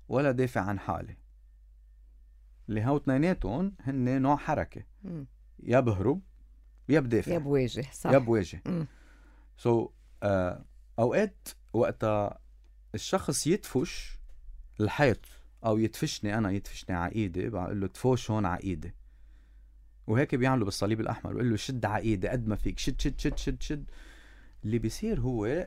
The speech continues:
Speaker 1: إنه بيطلعوا من التجمد وبيروحوا على إنه أنا قادر أعمل شيء.
Speaker 2: مم.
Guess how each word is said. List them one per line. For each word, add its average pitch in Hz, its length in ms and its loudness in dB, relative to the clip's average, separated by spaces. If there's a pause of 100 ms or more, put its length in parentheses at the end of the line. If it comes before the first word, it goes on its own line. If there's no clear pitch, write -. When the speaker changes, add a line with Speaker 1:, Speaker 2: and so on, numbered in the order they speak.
Speaker 1:
إنه 113 180 -2
بيطلعوا 147 640 0
من 123 120 0
التجمد 110 840 0 (720)
وبيروحوا 147 680 2
على 127 560 0 (340)
إنه 113 260 0
أنا 120 160 2
قادر 120 380 0
أعمل 82 280 -8
شيء. - 200 -14 (260)
Speaker 2:
مم. 160 200 -10